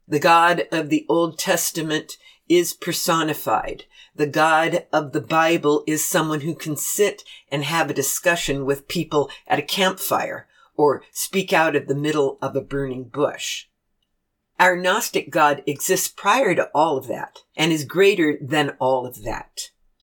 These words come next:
This God is not in a personified form, walking around in the earth or floating just above the earth, looking down upon us.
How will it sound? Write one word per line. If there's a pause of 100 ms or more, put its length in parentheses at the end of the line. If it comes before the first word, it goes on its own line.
(140)
This
God
is
not (540)
in (100)
a
personified
form, (220)
walking
around
in
the
earth (200)
or
floating
just
above
the
earth,
looking
down
upon
us.